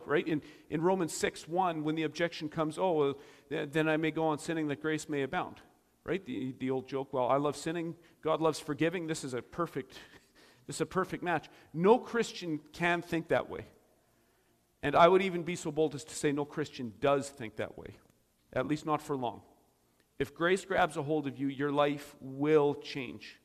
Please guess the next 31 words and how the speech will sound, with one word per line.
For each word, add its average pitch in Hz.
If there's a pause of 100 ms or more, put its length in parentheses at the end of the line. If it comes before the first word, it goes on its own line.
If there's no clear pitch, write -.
(800)
Not 147
to 151
get 170
that 131
grace, 131
but 139
as 131
evidence 143
that 127
the 135
grace 139
has 123 (640)
taken 120
root. 117 (680)
So -
James's 160
correction 165
on 135
the 139
other 165
side 127
is, 123 (120)
is 123
equally 143 (380)
good. 127
If -
you 143
say 170
you 175
have 156
faith 139